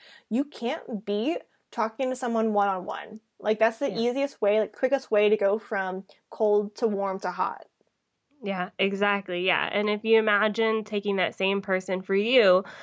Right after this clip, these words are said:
Speaker 2: and paying for Facebook ads for nine months
Speaker 1: Oh,
Speaker 2: just to get
Speaker 1: gosh.
Speaker 2: her, like, that, like, it, w-, it would take a lot to get a return on that investment. <laughs> So, um, I
Speaker 1: Yes.
Speaker 2: love Facebook ads and advertising, but,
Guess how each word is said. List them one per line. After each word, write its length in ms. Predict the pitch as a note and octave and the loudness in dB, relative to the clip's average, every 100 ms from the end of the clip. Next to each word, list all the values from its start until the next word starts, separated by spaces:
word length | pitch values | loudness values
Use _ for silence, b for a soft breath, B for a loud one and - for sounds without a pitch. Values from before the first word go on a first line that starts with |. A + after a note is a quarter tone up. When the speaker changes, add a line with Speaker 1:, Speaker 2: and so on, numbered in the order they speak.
| B B - | B B -2
Speaker 2:
and 240 | G#3+ G3+ | 2 2
paying 340 | G3+ G#3 G#3 A3 | 0 0 0 0
for 120 | F#3+ | -4
Facebook 440 | - G#3 - G#3 | 0 0 0 -2
ads 260 | F3+ F3+ F3 | 0 -2 -2
for 180 | - F3 | -2 0
nine 600 | F3 F3 F3+ F#3+ G3 F3+ | 2 4 4 4 0 -2
months 540 | D3+ D#3 A3+ C#4 - | -4 -2 -2 -4 -10
Speaker 1:
Oh, 40 | A3+ | -6
Speaker 2:
just 300 | G3+ F#3+ G3 | -2 -2 -2
to 80 | G3+ | -4
get 200 | F#3 F3+ | 0 2
Speaker 1:
gosh. 120 | G#3+ - | 2 2
Speaker 2:
her, 40 | |
like, 220 | G#3+ G3+ | 0 0
that, 340 | G3+ G#3+ - - - | 0 0 -2 -12 -18
like, 240 | G#3 G#3+ G#3 | -6 -6 -6
it, 140 | - | -6
w-, 200 | G#3 G3+ | -4 -2
it 40 | G#3+ | -2
would 120 | G#3+ | -2
take 160 | G#3+ G#3 | -2 -4
a 60 | |
lot 380 | F#3+ F#3 F3 - | 0 2 2 0
to 60 | - | -8
get 120 | F#3 | -4
a 20 | |
return 380 | F3+ F3+ - F3 | -4 -4 -4 -2
on 120 | E3+ | -2
that 120 | D3+ | -2
investment. 600 | D#3 C#3+ - - - G#3+ A#3+ | -4 -4 0 0 4 2 4
<laughs> 40 | |
So, 380 | B3 A#3 G#3 F#3+ B B B | 2 6 4 2 B B B
um, 260 | G#3 G3+ G#3 | 4 4 4
I 180 | G#3+ G#3+ | 0 0
Speaker 1:
Yes. 20 | |
Speaker 2:
love 420 | G#3+ G#3 A3 A3+ | 0 2 2 0
Facebook 380 | A#3+ A#3 A3 G#3 | -2 -4 -6 0
ads 320 | F#3 F#3+ F#3+ | 2 2 -2
and 140 | F#3 - | -8 -2
advertising, 920 | G3 G3+ G#3 - G3 G3 G3 F#3+ F#3+ | -2 -2 -6 -8 -6 -4 -4 -6 -2
but, 340 | F3 E3+ E3+ | 0 0 -2